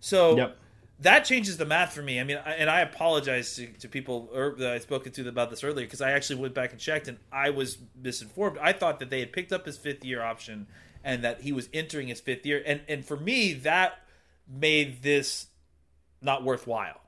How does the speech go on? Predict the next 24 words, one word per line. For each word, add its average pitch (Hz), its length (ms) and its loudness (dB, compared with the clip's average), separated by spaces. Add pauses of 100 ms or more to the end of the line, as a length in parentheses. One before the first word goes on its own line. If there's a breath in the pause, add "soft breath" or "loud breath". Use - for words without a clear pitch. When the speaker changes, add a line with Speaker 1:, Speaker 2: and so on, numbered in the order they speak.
Speaker 1:
right? 127 380 2
Because 143 400 4
th-, 156 160 -6
you 175 80 4
only 175 140 2
get 151 140 -2
one 170 260 0
year, 160 260 4
then 147 120 -2
you 135 40 -6
gotta 131 160 0
re-sign 147 460 -2
him, 143 100 -2 (240 loud breath)
and 185 100 -2
you're, 202 160 -2
you're 220 140 -2
gonna - 220 2
Speaker 2:
Mm-hmm. 247 80 2
Speaker 1:
probably 202 280 4
have 165 200 0
to 151 60 -8
re-sign 147 360 -2
him 131 120 -4
anyways. 110 520 -8